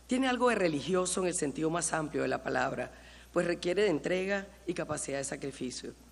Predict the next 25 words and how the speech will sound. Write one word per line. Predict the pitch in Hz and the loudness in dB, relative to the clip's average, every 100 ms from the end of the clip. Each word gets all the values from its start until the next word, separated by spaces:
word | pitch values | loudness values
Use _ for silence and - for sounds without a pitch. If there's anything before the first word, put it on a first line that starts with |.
| - - - - | -20 -20 -8 4
No | 185 | 6
en | 202 | 8
balde, | 202 196 185 196 202 | 6 6 6 4 2
ese | - - | -2 -2
gran | 160 180 190 | 0 0 0
periodista | 202 180 185 180 - 170 | 0 0 0 -4 -2 -2
y | |
escritor | 160 151 147 156 | -2 -4 -2 -2
polaco, | 156 165 151 139 156 143 - - - | 0 4 4 2 -2 -4 -8 -20 -8
que | 143 | -6
fue | - 156 | -2 -2
Richard | 151 170 185 185 180 | 0 0 0 -2 -2
Kapuscinski, | 156 156 160 202 185 - - 170 - - - - - | -4 -2 -2 -2 0 -2 -4 -8 -10 -20 -20 -14 -2
muchos | 208 214 247 | 0 2 2
lo | 208 | 2
consideran, | 165 151 160 202 | 0 2 0 0
por | 190 | -2
cierto, | 156 175 196 | -2 -2 0
el | |
mejor | 202 143 156 | 0 -2 -4
cronista | - 165 147 143 170 | -2 0 0 -2 -4
del | 139 | -2
siglo | 131 139 139 151 | -2 -4 -4 -4
veinte, | 143 151 135 135 - 151 - - - - | -2 0 0 -4 -8 -10 -10 -20 -20 -6
ofreció | 170 175 180 208 220 240 | -2 0 2 4 4 2